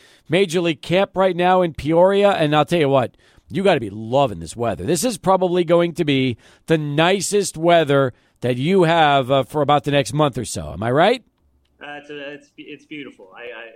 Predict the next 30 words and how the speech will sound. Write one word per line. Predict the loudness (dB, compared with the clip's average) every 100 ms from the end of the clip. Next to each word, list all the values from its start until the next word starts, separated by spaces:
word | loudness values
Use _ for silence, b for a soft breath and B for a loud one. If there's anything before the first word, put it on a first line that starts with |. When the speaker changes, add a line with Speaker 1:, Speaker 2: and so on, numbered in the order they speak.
| _
Speaker 2:
you | -20 -20
know, | -18
I | -18 -20 _
spent | _ -20 -16
my | -16
off | -16 -16
season | -18 -18 -18
in, | -18 -18 -20
uh, | -20 -20 _
Southern | -12 -12 -12
California, | -12 -12 -12 -12 -10 -10
and | -12 -14
we | -14
were |
lucky | -12 -14 -16
to, | -20
and | -20 -20 -14
blessed | -14 -12 -16
to |
have | -16 -20
a |
great, | -16 -14 -14 -16
uh, | -20 -20 -16
off | -16 -16
season | -20 -20 -20
there | -20 -20
with | -20
the | -20
weather. | -18 -16 -16 -18
And | -20 -20 -20